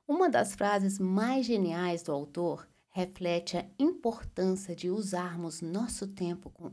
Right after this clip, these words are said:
inteligência. "Não faças da tua vida um rascunho. Poderás não ter tempo de passá-la limpo." É isso. A gente não tem tempo pra desperdiçar o nosso potencial.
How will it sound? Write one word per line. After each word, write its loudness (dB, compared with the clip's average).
inteligência. 0
"Não 4
faças 0
da -2
tua -2
vida -2
um 4
rascunho. 0
Poderás 4
não 0
ter -6
tempo -2
de -16
passá-la -2
limpo." -6
É 6
isso. 4
A 4
gente 2
não 4
tem 2
tempo 2
pra -2
desperdiçar -2
o -2
nosso -4
potencial. -6